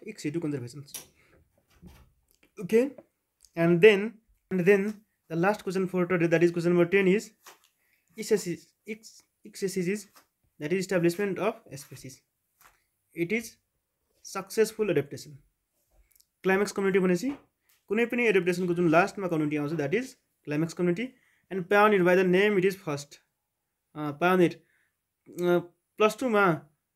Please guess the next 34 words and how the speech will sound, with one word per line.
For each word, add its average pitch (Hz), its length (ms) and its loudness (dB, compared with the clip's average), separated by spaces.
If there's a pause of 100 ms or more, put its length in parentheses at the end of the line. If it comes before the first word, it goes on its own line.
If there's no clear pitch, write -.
(140)
बायोलोजी 196 240 2
प्र्याक्टिकलको 208 380 -2
लागि 190 180 6
तपाईँहरूले 196 360 0
एउटा 202 240 2
बक्स 185 280 -2
किन्नु 165 160 -2
भएको 135 140 -4
छ 123 60 -10
होला 123 180 -14 (320)
है, 185 100 -4
डाइसेक्सन 165 360 -2
बक्स 143 140 -10
भन्नुहुन्छ। 131 340 -8
त्यसमा - 840 -8
के 220 140 2
लेखेको 214 200 4
हुन्छ? 208 140 0 (560)
पायोनियर 220 400 4
बक्स, 143 300 -2
मतलब 202 260 0
it 233 60 -2
is 214 80 -2
the 226 80 4 (120)
first 254 340 2 (300)
di-, 170 160 0
उम्, 175 240 0 (440)
first 233 360 -4
kind 175 220 0
of 175 100 -12
dissection 165 480 -4
tools 180 240 -4 (1300)
in 175 160 2
your 233 120 4